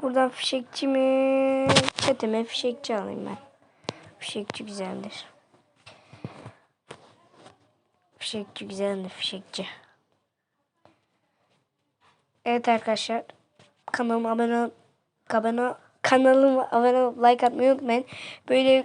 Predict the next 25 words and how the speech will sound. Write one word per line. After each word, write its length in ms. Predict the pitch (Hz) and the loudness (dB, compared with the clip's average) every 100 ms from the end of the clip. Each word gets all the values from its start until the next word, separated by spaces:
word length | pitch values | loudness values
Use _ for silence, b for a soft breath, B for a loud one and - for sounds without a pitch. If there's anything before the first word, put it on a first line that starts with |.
| - | 2
Clash 400 | - 254 254 - | 8 8 8 0
Royale 280 | 254 247 247 | 4 6 4
videoları 420 | 240 233 247 247 | 0 0 2 0
çekmemi 420 | 240 - 240 240 240 | -2 -4 -4 -4 -6
isterseniz 880 | 240 - - 254 - 226 220 269 | -8 -4 0 0 -2 -6 -4 -4
abone 260 | 302 233 240 | -2 -2 -2
olup 240 | 240 - | -2 -6
like 320 | 254 240 247 233 | -2 -2 0 -4
atmayı 260 | 233 - | -4 -6
unutmayın. 580 | 240 247 240 220 226 262 B B B B _ | -4 -6 -6 -4 -4 -4 B B B B _
Kendinize 520 | - 208 233 240 233 | 0 2 2 2 4
iyi 140 | 262 254 | 4 4
bakın 220 | 240 277 | 4 4
arkadaşlar. 540 | 269 262 285 294 269 | 4 2 2 2 4
Bu 60 | 247 | 6
arada 280 | 247 254 247 | 6 6 6
ben 200 | 254 254 _ _ _ B B B B B B B - | 4 2 _ _ _ B B B B B B B -2
beş 240 | 240 - | -2 -2
bin 140 | 240 | -6
kupada 400 | 240 - 247 240 | -8 2 4 4
küresele 420 | 240 214 202 214 220 | 0 -4 -4 -4 -4
kasacağım. 440 | 196 - - 196 b b b b _ _ B B B B _ _ _ _ - | -6 -8 -10 -12 b b b b _ _ B B B B _ _ _ _ 0
Beş, 260 | 240 - - _ _ | 0 0 -10 _ _
küresel 500 | - 262 254 262 254 | -2 -2 0 0 4
derken, 400 | 277 294 285 202 | 6 6 2 -4